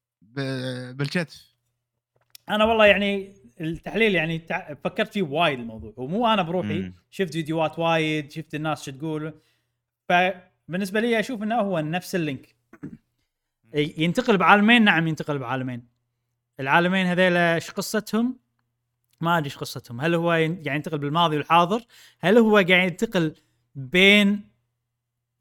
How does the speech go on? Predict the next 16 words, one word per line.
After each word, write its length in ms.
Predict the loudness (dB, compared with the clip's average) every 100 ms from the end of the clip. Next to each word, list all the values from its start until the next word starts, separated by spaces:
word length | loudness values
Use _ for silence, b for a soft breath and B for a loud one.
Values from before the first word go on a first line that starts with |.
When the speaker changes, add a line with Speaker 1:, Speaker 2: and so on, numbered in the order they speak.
| 2
Speaker 2:
تايم 300 | 6 6 10
لاينز؟ 680 | 10 10 8 4 -2 -6 -12 _ _ _ -20 -8
أتوقع 400 | -2 0 4 4
هذا 100 | 6
اللي 100 | 2
أنت، 420 | 2 0 0 -6 _ _ _ -8
مانجا 240 | -2 0
ستة 120 | -2 -6
وستين 180 | -8
فور 120 | -4 -4
اللي 120 | -4
أنت 160 | -8
تقوله 400 | -12 -8 -4 -2
لما 180 | -2 -4
تقول 240 | -6 -4 -2
مالتيفيرس. 720 | -2 -2 -2 -2 -4 -10